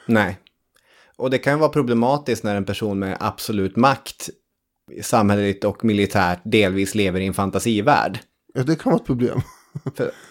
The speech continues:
Speaker 1: alla älskar en vinnare, och när Hitler hade vunnit, när hans arméer som en flodvåg sköljt fram över det Europa som nästan helt nu färglades med röda kritor på kartorna,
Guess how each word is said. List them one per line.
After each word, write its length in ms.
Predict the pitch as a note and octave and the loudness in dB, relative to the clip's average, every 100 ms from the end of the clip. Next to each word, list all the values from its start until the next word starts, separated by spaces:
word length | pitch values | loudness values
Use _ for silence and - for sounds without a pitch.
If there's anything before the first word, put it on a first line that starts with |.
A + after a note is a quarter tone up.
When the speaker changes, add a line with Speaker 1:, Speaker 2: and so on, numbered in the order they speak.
| - _ _ _ - | -20 _ _ _ 0
Speaker 1:
alla 320 | E3 E3 F3+ | 2 4 4
älskar 380 | F3 C3 G#2+ A#2 | 4 2 2 2
en 80 | A2+ | 4
vinnare, 560 | B2 G#2 A#2 A#2 F#2+ | 2 2 2 2 0
och 140 | - C3+ | 0 0
när 120 | C3 | 0
Hitler 480 | D3 D#3 D#3+ D3 - | 0 -4 0 0 0
hade 200 | C#3 A#2+ | -2 2
vunnit, 560 | B2+ G#2+ G#2 A2+ C3+ - | 2 2 0 -2 -4 -6
när 140 | C3 | 0
hans 240 | B2 B2 C#3 | 0 0 0
arméer 400 | B2+ C3+ C#3 C3 | 2 2 2 0
som 160 | B2+ | 0
en 60 | A#2 | -4
flodvåg 720 | - D#3+ C#3 B2 C3+ D3 C3 | 0 0 2 2 4 2 2
sköljt 280 | - C3+ A2 | 0 0 0
fram 440 | - A2 G#2+ G#2+ - | 0 2 2 -2 -4
över 260 | A#2 A2 G#2+ | -2 0 2
det 280 | G#2+ G#2+ G#2 | 2 2 2
Europa 560 | G#2 G2+ - A2+ G#2 - | 0 0 0 2 2 0
som 400 | - G#2 G2 G2 - _ | -4 -2 -2 -6 -8 _
nästan 380 | B2+ B2 - B2 | -2 0 2 2
helt 340 | C3+ D3 C3 | 2 2 2
nu 300 | A2+ G2+ G2 - - | 2 2 0 -4 -16
färglades 760 | - B2+ G#2+ G2+ G2 G2+ G2 - | -2 2 4 4 0 0 -2 -2
med 300 | G#2 G2 F#2 - | -4 -2 -6 -6
röda 360 | B2 A2 G2 G#2 | 2 4 4 0
kritor 360 | A#2 A2 - | -2 -4 -4
på 100 | G2 | -6
kartorna, 600 | - G#2 F#2+ G#2 G2 F#2 | 0 0 2 -2 -2 -2